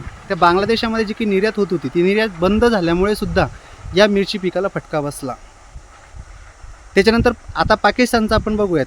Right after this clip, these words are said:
की पाकिस्तान आता ही सध्या कंडिशन सुरू आहे. आता वर्ल्ड वॉर होतो की काय, असं सध्या काही हा, म्हणजे कंडिशन बनलेली आहे सध्या. त्याच्यामध्ये सुद्धा बाजारभावाला हा फटका बसलेला आहे. आणि हे जे आपल्या जवळपासचे देश आहेत, बांगलादेश,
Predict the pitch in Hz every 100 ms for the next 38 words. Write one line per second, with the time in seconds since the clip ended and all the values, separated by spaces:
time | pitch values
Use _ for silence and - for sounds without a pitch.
0 | - 190 190 208 226 233 226 196 226 214
1 | 226 190 208 214 208 240 220 185 196 175
2 | 131 - - - - 160 202 196 214 226
3 | 240 196 202 190 214 196 127 - 170 208
4 | 196 175 208 208 - - 156 156 156 165
5 | 190 185 202 214 208 185 185 196 185 -
6 | - 143 127 131 - - - - 190 185
7 | 233 240 214 226 202 202 226 196 180 202
8 | 196 - - 165 170 170 160 143 143 -
9 | - - - - - - - 170 208 262
10 | 262 170 175 185 240 233 247 247 247 233
11 | 233 226 233 226 170 143 - - - -
12 | - - 156 185 196 185 185 185 - -